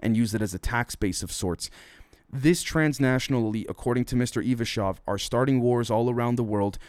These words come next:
to look for esoteric knowledge in pursuit of full control and power. Sounds like something out of a movie, but this is in Mister Ivashov's book. So again, I'm not telling you folks what to think or what not to think. What it comes down to is very simple.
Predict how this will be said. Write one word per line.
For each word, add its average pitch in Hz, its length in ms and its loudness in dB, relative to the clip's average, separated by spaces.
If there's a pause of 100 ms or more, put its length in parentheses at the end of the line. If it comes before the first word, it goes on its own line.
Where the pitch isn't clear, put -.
(140)
to - 180 -2
look 113 320 0
for 117 340 0
esoteric 117 800 0
knowledge 104 460 0
in 104 140 -2
pursuit - 680 -4 (460)
of 107 160 -2
full 139 280 0
control 117 460 0
and 104 100 0
power. 107 380 2 (160)
Sounds 127 320 -2
like 131 100 0
something 135 300 0
out 135 80 2
of 127 100 2
a 127 40 2
movie, 123 360 4 (160)
but - 120 -2
this 127 180 -2
is 127 100 -2
in 123 120 4
Mister 127 280 2
Ivashov's 120 540 0
book. 113 320 -2 (160)
So 131 220 2
again, 139 320 2 (200)
I'm 143 140 4
not 180 160 4
telling 156 260 2
you 143 120 0
folks 139 340 0
what 135 140 0
to 123 80 -2
think 135 260 -2
or 123 60 2
what 117 180 2
not 120 240 0
to - 80 -6
think. - 280 -8 (180)
What 143 160 6
it 170 100 0
comes 160 220 2
down 139 220 0
to 135 140 -2
is 113 120 0
very 113 200 0
simple. 98 380 -4